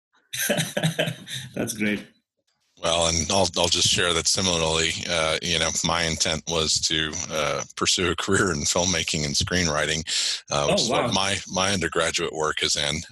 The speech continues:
Speaker 2: uh, as well as radio broadcast and, uh, and a lot of journalism work. So all my early, uh, jobs were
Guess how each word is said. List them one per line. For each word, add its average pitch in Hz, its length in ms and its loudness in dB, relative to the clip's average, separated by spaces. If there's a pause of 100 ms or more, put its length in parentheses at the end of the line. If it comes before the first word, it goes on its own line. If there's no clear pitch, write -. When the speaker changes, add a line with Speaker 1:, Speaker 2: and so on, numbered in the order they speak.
(140)
Speaker 2:
uh, 76 320 0
as 80 140 -2
well 76 220 2
as 76 120 0
radio 78 320 0
broadcast 73 760 0
and, 71 200 -2 (600)
uh, 76 360 -2
and 80 80 -6
a 78 60 0
lot 76 220 0
of 71 100 -6 (220)
journalism 90 520 2
work. 67 220 -2
So 78 220 2 (240)
all 101 160 4
my 98 320 2 (200)
early, 90 500 0 (180)
uh, 78 300 0 (120)
jobs 82 600 0
were 78 320 -2